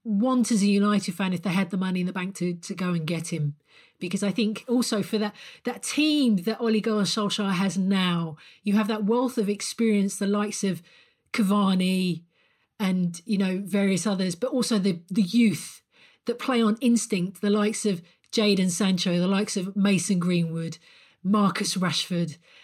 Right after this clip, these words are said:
And then you've got Fernandes as well. Goodness me. I mean, I'd be seriously worried if I wasn't a United fan about what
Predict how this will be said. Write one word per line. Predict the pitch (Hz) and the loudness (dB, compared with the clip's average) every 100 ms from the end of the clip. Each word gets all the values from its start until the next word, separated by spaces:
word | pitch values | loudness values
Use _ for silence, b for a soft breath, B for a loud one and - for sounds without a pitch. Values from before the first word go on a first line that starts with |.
| b | b
And | 202 | 0
then | 208 | 2
you've | 196 | 2
got | 175 202 202 _ _ _ - | 0 -2 -2 _ _ _ -2
Fernandes | 220 208 196 185 175 165 | 2 4 4 4 2 2
as | 165 | 2
well. | 190 175 | 2 2
Goodness | - 240 185 170 | 2 2 2 2
me. | 208 208 196 175 202 | 2 4 4 2 0
I | 202 | 0
mean, | 202 202 | 2 2
I'd | 208 | 2
be | 175 | -2
seriously | 170 196 165 190 170 | -4 -2 -2 -2 -2
worried | 170 165 160 208 | 0 -2 -2 -4
if | 233 196 | -6 -4
I | 180 | -2
wasn't | 175 175 170 | 0 0 0
a | |
United | 165 165 165 165 - | 0 -2 -4 -6 -8
fan | 196 175 | -6 -4
about | 175 202 202 | -4 -4 -2
what | 180 208 - | -2 -4 -8